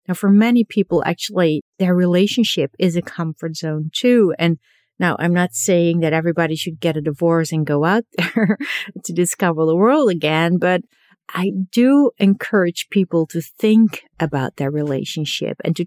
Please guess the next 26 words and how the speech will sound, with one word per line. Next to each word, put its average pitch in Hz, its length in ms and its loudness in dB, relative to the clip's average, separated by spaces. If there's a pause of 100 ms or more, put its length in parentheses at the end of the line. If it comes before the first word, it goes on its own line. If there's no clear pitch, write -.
take 233 280 -2
that 190 240 -2
full 214 180 2
responsibility, 185 1040 0
uh, 208 140 0
the 190 160 -4 (100)
M, 180 300 4
me, 180 140 4
myself, 165 500 -2
and 233 100 0
I. 233 300 2 (380)
Am 370 140 0 (120)
I 240 80 0
really 196 440 4
still 170 360 -2
happy 175 640 0
in 175 200 4
this 170 220 0
relationship, 165 920 0 (300)
or 247 420 0
is 190 240 0
it 170 160 2 (100)
just - 680 -2 (480)
a 208 100 0
comfort 208 520 0
zone? 139 440 -6